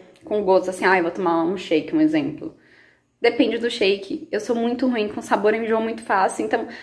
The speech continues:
as cápsulas, as cápsulas pra mim está sendo ótima. Bacana, gente. Tá sendo legal mesmo. Então, assim,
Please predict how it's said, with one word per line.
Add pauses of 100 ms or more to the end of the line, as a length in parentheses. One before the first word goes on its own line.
(160)
as
cápsulas,
as
cápsulas
pra
mim
está
sendo
ótima. (400)
Bacana,
gente.
Tá
sendo
legal
mesmo.
Então,
assim,